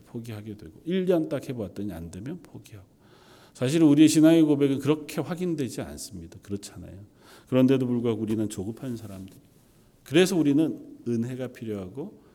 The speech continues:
그 믿음의 고백대로 살기 위해서 하나님의 도우심이 필요한 사람들이죠.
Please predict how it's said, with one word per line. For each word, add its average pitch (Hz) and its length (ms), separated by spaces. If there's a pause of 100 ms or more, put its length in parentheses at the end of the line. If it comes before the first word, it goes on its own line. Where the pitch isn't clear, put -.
(440)
그 - 100
믿음의 143 540
고백대로 123 460
살기 107 340
위해서 104 220
하나님의 127 300
도우심이 92 540
필요한 110 400
사람들이죠. 104 600